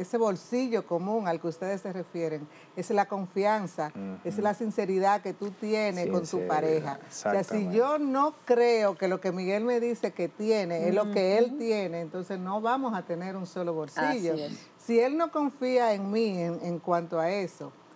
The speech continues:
Speaker 1: tampoco lo vamos a poder lograr. Y eso es parte de lo que nos impide ser felices. La confianza, la sinceridad, la, la,
Speaker 3: Así es.
Speaker 1: la solidaridad con tu pareja.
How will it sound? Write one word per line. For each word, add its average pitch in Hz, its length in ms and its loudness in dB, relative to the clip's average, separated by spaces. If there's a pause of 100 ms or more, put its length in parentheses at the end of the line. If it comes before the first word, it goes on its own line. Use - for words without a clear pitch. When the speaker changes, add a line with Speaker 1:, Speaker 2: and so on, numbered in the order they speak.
(120)
Speaker 1:
tampoco 196 560 2
lo 202 100 4
vamos 190 320 2
a 196 60 -2
poder 180 260 -2
lograr. 143 460 -2
Y 175 100 0
eso 214 220 0
es 240 80 0
parte 226 360 2
de 214 100 0
lo 196 100 -2
que 196 100 -4
nos 185 280 -8
impide 214 680 -2
ser 175 300 -2
felices. 147 720 -6 (340)
La 190 160 4
confianza, 202 1200 2 (320)
la 180 200 2
sinceridad, 175 1120 2 (300)
la, 165 600 0
la, 165 580 2
Speaker 3:
Así 131 60 -6
es. 180 80 -2
Speaker 1:
la 208 120 6
solidaridad 208 840 4
con 196 160 -2
tu 180 120 -4
pareja. 180 640 0